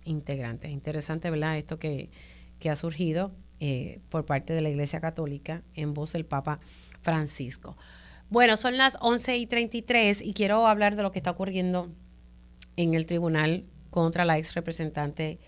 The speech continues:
María Milagros Charbonnier y, y su esposo, quien también enfrenta cargo. Aquí lo que estoy leyendo de nuestra compañera Adriana de Jesús Salamán es que básicamente se están presentando,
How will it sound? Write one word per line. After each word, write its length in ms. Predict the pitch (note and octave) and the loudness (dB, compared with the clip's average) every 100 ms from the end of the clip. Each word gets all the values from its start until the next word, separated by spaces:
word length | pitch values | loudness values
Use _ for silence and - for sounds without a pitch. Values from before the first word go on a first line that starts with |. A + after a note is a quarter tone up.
| - - - - | -20 -20 -20 -4
María 240 | E3 E3 | 0 2
Milagros 320 | D#3 D3+ D3+ F3 | 2 0 -2 -2
Charbonnier 460 | F#3 E3 D#3 D#3+ | -2 0 0 0
y, 80 | E3+ | 0
y 180 | D#3+ E3 | -2 -4
su 160 | - | -2
esposo, 560 | D3+ - G3 F#3+ F#3 G3+ | -4 0 2 2 0 -4
quien 200 | G3 D3 | -2 -2
también 320 | C#3+ C#3+ D3+ | 0 0 0
enfrenta 460 | D#3+ D#3+ D#3+ D#3+ E3 | -2 -2 -4 -2 0
cargo. 380 | E3+ D#3+ D#3+ E3+ - - - | 2 2 2 -2 -6 -16 -8
Aquí 240 | - E3 E3 | -6 -2 0
lo 100 | D#3 | 0
que 80 | F#3 | 0
estoy 460 | F3+ F#3+ F#3+ F#3+ | 0 0 2 0
leyendo 600 | F3+ F3+ F3+ F#3 F3 D#3+ | 0 2 2 2 0 -4
de 120 | E3 | -2
nuestra 300 | D#3+ D3+ D3+ | -4 -4 -8
compañera 840 | - D3 D3 C#3+ D3 E3+ F3 D#3 - - - | -8 -6 -2 -2 0 2 2 0 -4 -16 -6
Adriana 400 | F3 D#3+ D#3+ E3+ | -2 0 2 2
de 80 | E3+ | 2
Jesús 320 | E3 F3 E3+ | -2 -4 -4
Salamán 400 | F3 F3 E3+ E3 | -2 0 0 0
es 100 | E3+ | -2
que 100 | E3+ | -2
básicamente 720 | E3 E3+ F3+ F3+ E3+ E3+ F#3+ F#3 - - - - | -2 -4 -4 -2 -2 -2 -4 -4 -16 -20 -20 -16
se 140 | - F#3+ | -4 -2
están 280 | F3+ E3+ | 0 -2
presentando, 960 | F3 G3 G3 F3 E3 G3 G3 F3+ F3 G3+ | 0 -2 0 -2 2 4 4 4 0 0